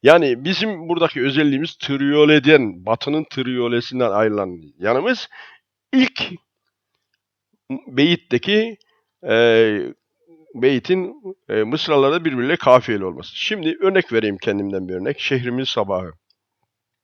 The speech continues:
Erken doğar şehrimin parıltıyla güneşi.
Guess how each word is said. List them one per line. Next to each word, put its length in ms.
Erken 420
doğar 260
şehrimin 560
parıltıyla 640
güneşi. 640